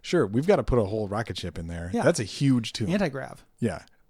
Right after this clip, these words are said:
Speaker 1: That's, well, I mean, it's all suspended in gel, so that's pretty,
Speaker 2: Yeah, that,
Speaker 1: pretty
Speaker 2: that part,
Speaker 1: close.
Speaker 2: that part's easy, but
Speaker 1: Um, but, you know, if you're into, you used to collect classic cars, and we gotta drop a
Speaker 2: Throw a
Speaker 1: car
Speaker 2: couple
Speaker 1: in
Speaker 2: cars
Speaker 1: there.
Speaker 2: in there,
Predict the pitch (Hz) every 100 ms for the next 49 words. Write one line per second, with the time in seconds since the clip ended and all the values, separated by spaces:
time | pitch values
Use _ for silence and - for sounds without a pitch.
0 | _ 131 139 - - 135 127 127 127 113
1 | 135 123 101 - 113 95 87 85 98 78
2 | - 85 92 - 90 85 - - - 180
3 | 147 - 208 156 175 156 156 139 135 120
4 | 123 135 113 113 107 95 92 - - -
5 | _ 123 139 123 139 131 113 117 120 123
6 | 117 120 110 - 113 104 104 - 101 98
7 | - - 95 104 - 131 143 82 82 101
8 | 107 113 107 117 110 - 143 160 214 165
9 | 101 - - - -